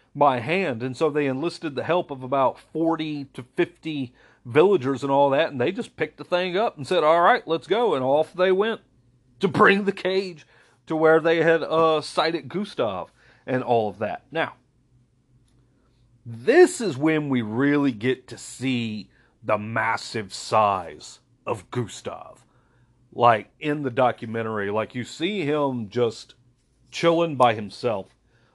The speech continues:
uh, to the point that Allison Leslie, whenever she first saw him and was looking at him through the binoculars, before she really looked, like, through the binoculars and was really watching him,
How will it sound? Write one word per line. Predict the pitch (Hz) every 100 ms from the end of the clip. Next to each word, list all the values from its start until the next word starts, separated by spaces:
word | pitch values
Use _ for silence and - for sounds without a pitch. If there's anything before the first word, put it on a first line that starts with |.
| _
uh, | 123 113 107
to | -
the | 156
point | 127 - 143 123
that | 123 120
Allison | 123 139 165 147 120
Leslie, | 120 147 120 117
whenever | 110 117 113 110
she | - - -
first | 131 139 - - -
saw | - - 131 135
him | 117 113 104
and | 107
was | 104 90
looking | 120 123 131
at | 123 113
him | 110
through | 110 117
the | 101
binoculars, | 101 104 117 - 95 90 - - - _
before | 123 131 175
she | 175 160
really | 123 143 165
looked, | 127 113 131 - - -
like, | 123 117 _
through | 139 139
the | 131
binoculars | 107 110 110 113 - 107 104 101
and | 113
was | 104 95
really | 120 120 110
watching | 90 92 117 - 127 104
him, | 92 101